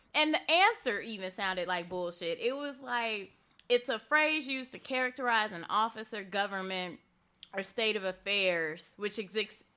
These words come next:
which exists actually and must be accepted for all practical purposes, but which is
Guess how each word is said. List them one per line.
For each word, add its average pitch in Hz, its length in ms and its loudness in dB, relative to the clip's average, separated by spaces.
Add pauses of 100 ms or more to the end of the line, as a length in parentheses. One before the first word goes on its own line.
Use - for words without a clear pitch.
(100)
which 269 420 0
exists 208 640 -2
actually 180 800 2 (280)
and 202 140 2
must 214 260 0
be 214 140 -2
accepted 208 560 -2
for 196 100 -2
all 190 180 4
practical 185 600 0
purposes, 180 760 -2
but 180 280 2
which 190 260 -4
is 175 180 -6